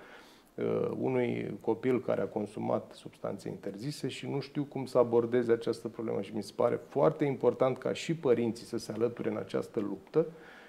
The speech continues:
și să poată să beneficieze de această informare de bază. De aceea, pasul următor, după ce cei șaizeci și cinci de consilieri școlari vor fi, uh, trăinuiți,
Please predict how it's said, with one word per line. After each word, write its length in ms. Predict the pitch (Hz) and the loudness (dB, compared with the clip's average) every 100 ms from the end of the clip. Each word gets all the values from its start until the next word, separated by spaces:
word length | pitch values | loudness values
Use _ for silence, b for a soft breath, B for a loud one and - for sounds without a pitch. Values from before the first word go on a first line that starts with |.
| B | B
și 160 | - - | -14 -4
să 160 | 156 | -4
poată 320 | 151 165 160 | 2 4 4
să 300 | 160 - 147 - | 0 2 0 0
beneficieze 600 | 123 131 123 117 135 127 | 0 0 -2 -4 -2 -2
de 100 | 123 | 0
această 540 | 120 - 117 - 123 117 - - _ - | 0 2 0 0 -4 -4 -8 -18 _ -10
informare 560 | 117 113 113 113 110 | -6 -2 0 2 2
de 140 | 107 104 | 0 -2
bază. 420 | 101 107 92 98 | 0 0 0 -4
De 80 | 107 | -2
aceea, 520 | 107 - 143 143 131 - - | -2 4 6 6 4 -6 -2
pasul 380 | - 131 - 110 | 6 6 6 2
următor, 460 | 110 110 104 113 104 | 2 2 0 0 0
după 280 | - 104 104 | -2 -6 -6
ce 300 | - 107 107 B B B - | -2 -4 -4 B B B -20
cei 200 | - 120 | -10 -8
șaizeci 400 | 110 123 120 110 | 0 4 4 4
și 60 | 101 | 0
cinci 180 | 123 110 | -2 -2
de 120 | 104 | -2
consilieri 460 | 104 104 - 113 98 | -2 -4 -4 -4 -4
școlari 440 | - 101 107 - - - _ - | -2 0 0 -2 -10 -20 _ -10
vor 140 | 107 104 | -8 -8
fi, 320 | - 110 104 - - | -4 -2 -2 -8 -8
uh, 380 | 110 107 107 - - - | -6 -4 -4 -6 -10 -16
trăinuiți, 640 | - 110 101 101 160 180 | -4 -2 0 2 0 0